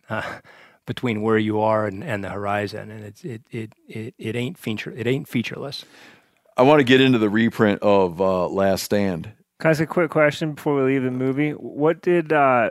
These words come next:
Speaker 3: like, daily, or was there daily, what did collaboration look like between you and the folks that made the movie?
Speaker 1: So I, as I, as I mentioned, I was living overseas at the time,
Speaker 3: Mm-hmm.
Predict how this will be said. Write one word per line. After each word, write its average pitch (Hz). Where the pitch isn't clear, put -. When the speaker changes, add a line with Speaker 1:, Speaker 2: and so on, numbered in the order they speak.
Speaker 3:
like, 120
daily, 120
or 123
was 131
there 127
daily, 110
what 139
did 147
collaboration 113
look 107
like 90
between 107
you 107
and 98
the 101
folks 117
that -
made 104
the 95
movie? 101
Speaker 1:
So 175
I, 175
as 143
I, 147
as 139
I 135
mentioned, 139
I 113
was 110
living 123
overseas 117
at 120
the 120
time, 107
Speaker 3:
Mm-hmm. 110